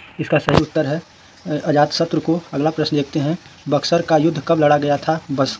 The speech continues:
बक्सर का युद्ध सत्रह सौ चौंसठ में लड़ा गया था। उन्नीस सौ बाईस में आयोजित भारतीय राष्ट्रीय कांग्रेस के गया में अधिवेशन की अध्यक्षता किसने की थी?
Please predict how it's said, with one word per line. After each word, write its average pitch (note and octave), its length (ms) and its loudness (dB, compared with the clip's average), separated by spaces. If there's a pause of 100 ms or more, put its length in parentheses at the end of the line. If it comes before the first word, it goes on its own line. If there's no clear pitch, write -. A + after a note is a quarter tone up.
बक्सर D3+ 280 0
का D#3 160 4
युद्ध D#3 180 2
सत्रह D3+ 260 -4
सौ D3+ 120 -4
चौंसठ C#3+ 360 -4
में D#3 60 2
लड़ा C#3+ 160 4
गया C#3 180 2
था। D3 220 -4 (460)
उन्नीस D#3+ 200 2
सौ E3+ 80 4
बाईस D#3 300 4
में F3 120 0
आयोजित D3+ 400 2
भारतीय C3+ 300 2
राष्ट्रीय D#3 260 2
कांग्रेस D3+ 400 2 (240)
के D#3 340 0
गया C#3+ 220 4
में D#3+ 120 0
अधिवेशन C#3 300 0
की D#3 120 2
अध्यक्षता C3+ 320 -2
किसने D#3 320 -4
की D3 120 -2
थी? D#3+ 200 -2